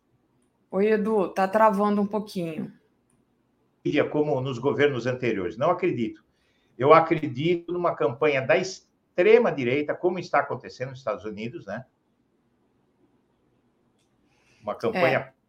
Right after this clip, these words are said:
Speaker 2: preocupante da extrema-direita. Os Estados Unidos estão muito preocupados.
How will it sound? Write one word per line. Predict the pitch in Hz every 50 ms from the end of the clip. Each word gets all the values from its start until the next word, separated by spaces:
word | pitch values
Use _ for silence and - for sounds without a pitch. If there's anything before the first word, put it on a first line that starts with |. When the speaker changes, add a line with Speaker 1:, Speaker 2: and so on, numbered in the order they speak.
| _ _ -
Speaker 2:
preocupante | 127 131 175 190 - _ _ _ _ _ _ _ _ - - - - 120 - - 120 123 147 170 - - 185
da | 98 95
extrema-direita. | 92 - - 104 104 101 90 85 85 90 101 117
Os | 113 -
Estados | - - 98 92
Unidos | 98 110 120
estão | - 107 101
muito | 92 95 123 165 165 131
preocupados. | _ - 107 101 - - - - - - 110 120 - - - - - _